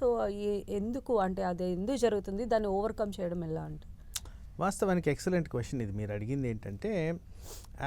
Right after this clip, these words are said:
Speaker 2: ఆల్కహాల్ తీసుకునేటప్పుడు దాంట్లో తీసుకునే స్నాక్స్ వల్ల డీహైడ్రేషన్. వాస్తవానికి సైన్స్ ప్రకారం ఆల్కహాలే డీహైడ్రేట్ చేస్తది. ఆల్కహాల్ ద్వారా బాడీలో డీహైడ్రేషన్‌కి గురయ్యేదానికి చాలా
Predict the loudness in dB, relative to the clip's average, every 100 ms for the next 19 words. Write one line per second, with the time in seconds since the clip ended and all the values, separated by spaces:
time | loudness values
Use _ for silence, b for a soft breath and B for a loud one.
0 | 2 2 2 6 8 8 4 0 0 2
1 | 2 0 0 0 -2 2 4 6 4 4
2 | 0 -6 -6 2 4 4 2 2 2 2
3 | 0 0 -2 -2 0 2 2 2 4 4
4 | 4 4 4 2 -2 -2 2 4 4 2
5 | 4 6 8 4 2 -6 -6 2 6 6
6 | 4 4 2 4 4 2 0 2 6 6
7 | 6 4 6 8 8 6 6 4 4 2
8 | 0 0 -2 -2 -4 0 0 0 -8 B
9 | B B B 2 4 6 6 8 8 6
10 | 8 8 8 6 0 2 6 8 8 6
11 | 6 4 4 4 6 6 4 2 0 4
12 | 4 4 2 2 -2 -4 -2 0 4 4